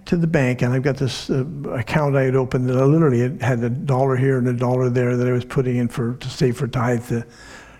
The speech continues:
to give. And I was too embarrassed to put just a dollar in. I didn't know any better. I just, you know, didn't know how to, how all that worked. So anyway,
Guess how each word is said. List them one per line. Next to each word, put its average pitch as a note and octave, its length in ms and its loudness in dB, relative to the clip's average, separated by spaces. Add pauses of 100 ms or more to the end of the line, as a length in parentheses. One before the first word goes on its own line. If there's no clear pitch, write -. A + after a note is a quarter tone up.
(120)
to C#3 100 0
give. B2 360 -4 (640)
And B2 200 2
I B2 80 0
was B2+ 80 -2
too E3 160 0
embarrassed C3 360 2
to B2+ 60 0
put B2+ 180 -2
just C3 200 -2
a C3 40 -2
dollar B2 380 0
in. G#2+ 120 -2
I A#2+ 100 2
didn't G#2 260 0
know F2+ 140 -8
any G2 120 -6
better. G2 260 -6
I A2 100 -6
just, - 240 -16
you C3 80 -6
know, A2 140 -8
didn't A#2 340 -10 (160)
know G#2+ 160 -8
how G#2+ 180 -6
to, A2 220 -4
how A#2 120 -4
all A#2 200 -2
that A#2+ 160 -4
worked. A#2 240 -8
So E3 120 2
anyway, D3+ 300 4